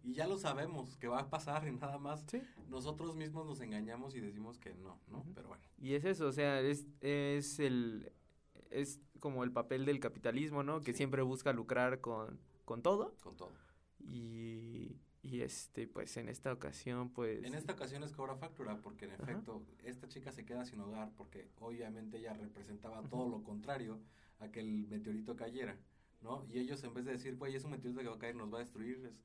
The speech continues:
Speaker 1: un, es un meteorito que va a caer y va a dar empleos. Es
Speaker 2: Ajá.
Speaker 1: que no va a dar empleos, güey, va a destruirlo todo.
Speaker 2: Ujú.
Speaker 1: ¿Sabes qué me parece meteorito? Eh, ¿cuál es una buena analogía? La inflación, güey.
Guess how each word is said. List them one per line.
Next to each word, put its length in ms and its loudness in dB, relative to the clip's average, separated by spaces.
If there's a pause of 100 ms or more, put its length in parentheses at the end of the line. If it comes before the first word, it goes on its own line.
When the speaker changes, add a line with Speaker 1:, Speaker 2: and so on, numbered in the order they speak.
(320)
Speaker 1:
un, 180 -2
es 60 -2
un 80 6
meteorito 360 0
que 100 -2
va 80 4
a 60 0
caer 280 0
y 80 0
va 100 6
a 40 8
dar 120 2
empleos. 640 0 (400)
Es 160 0
Speaker 2:
Ajá. 100 -2
Speaker 1:
que 260 6
no 120 2
va 80 10
a 80 6
dar 80 6
empleos, 520 6
güey, 160 4
va 100 6
a 40 4
destruirlo 540 2
todo. 320 2
Speaker 2:
Ujú. 240 -8 (100)
Speaker 1:
¿Sabes 240 4
qué 140 2
me 120 8
parece 380 0
meteorito? 680 2
Eh, 460 0
¿cuál 200 -2
es 100 -6
una 140 -2
buena 320 -2 (120)
analogía? 640 -2 (340)
La 140 -2
inflación, 540 -4
güey. 140 -8